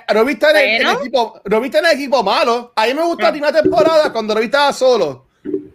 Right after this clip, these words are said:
Speaker 1: Eso ahí me gustó, como que dale,
Speaker 2: Sí.
Speaker 1: pues yo solo le meto. Pero ahora ya
Speaker 2: Claro.
Speaker 1: él es como que el malo, pues, yo como que,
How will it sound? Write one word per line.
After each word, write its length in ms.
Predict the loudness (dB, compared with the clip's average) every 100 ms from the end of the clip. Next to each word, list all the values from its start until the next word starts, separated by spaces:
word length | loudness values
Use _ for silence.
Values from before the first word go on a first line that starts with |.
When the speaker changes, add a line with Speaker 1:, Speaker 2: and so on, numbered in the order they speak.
| _
Speaker 1:
Eso 180 | -8 -2
ahí 80 | 0
me 60 | 0
gustó, 480 | -2 -2 0 0 0
como 220 | -4 -4
que 80 | 0
dale, 220 | 0 0
Speaker 2:
Sí. 60 | -2
Speaker 1:
pues 100 | -4
yo 140 | -2 0
solo 260 | 2 4
le 140 | 2 0
meto. 340 | -4 -4 -6 -8 -14 _ -6
Pero 160 | -2 2
ahora 140 | 2
ya 60 | 2
Speaker 2:
Claro. 120 | 2
Speaker 1:
él 60 | 0
es 40 | 0
como 200 | -2 -2
que 80 |
el 80 | -4
malo, 340 | -4 -2 -2 -2
pues, 120 | -4
yo 120 | -6
como 180 | -4 -4
que, 240 | -4 -6